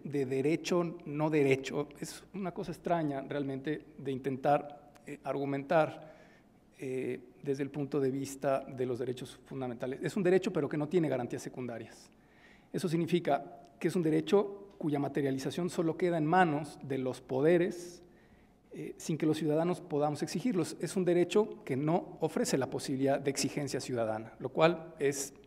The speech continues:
realmente extraño. Bueno, sin entrar en la discusión sobre si eso se debió,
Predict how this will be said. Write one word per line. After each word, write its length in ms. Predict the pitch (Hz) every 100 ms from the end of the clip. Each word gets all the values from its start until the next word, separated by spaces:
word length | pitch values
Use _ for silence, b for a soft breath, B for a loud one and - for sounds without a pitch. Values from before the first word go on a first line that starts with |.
| - -
realmente 360 | 123 131 127
extraño. 360 | 120 120 107 110 B B B B B B B - - _ - - - -
Bueno, 160 | 202 151
sin 120 | 160
entrar 460 | 151 214 208 - -
en 80 | 160
la 80 |
discusión 400 | 151 - - 170
sobre 260 | 165 165 135
si 140 | 143
eso 280 | 143 180 156 -
se 180 | - 135
debió, 360 | 127 131 139